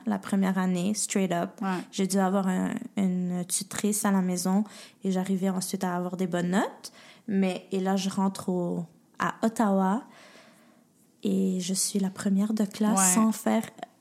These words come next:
Speaker 1: aucun effort.
Speaker 2: Ouais.
Speaker 1: Donc ça aussi, c'était déstabilisant parce que ça veut dire que, ben, j'avais plus de temps aussi à,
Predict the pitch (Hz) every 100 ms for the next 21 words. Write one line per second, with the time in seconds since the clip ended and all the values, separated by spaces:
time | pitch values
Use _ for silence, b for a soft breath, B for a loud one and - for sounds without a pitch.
0 | _ 311 370 381 302 - 226 214 202 190
1 | 202 185 294 320 311 - 330 240 240 214
2 | 208 208 180 190 - 190 196 180 185 208
3 | 196 190 - 196 190 196 175 175 202 -
4 | - 196 190 185 185 185 - - 190 185
5 | 185 190 - 202 190 190 - 190 190 180
6 | 170 - 190 185 -